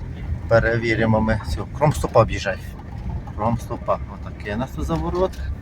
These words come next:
Майже як круговий рух. Раз, раз, раз.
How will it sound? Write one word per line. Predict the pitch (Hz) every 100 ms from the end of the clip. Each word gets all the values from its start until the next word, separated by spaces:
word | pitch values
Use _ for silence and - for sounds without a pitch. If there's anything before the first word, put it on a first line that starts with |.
| - - - - - - - - - - - - -
Майже | 127 139 127
як | 127
круговий | 139 127 127 131
рух. | 123 135 - - - - - - - - - 117 123
Раз, | 147 127 -
раз, | 139 -
раз. | 185 214 202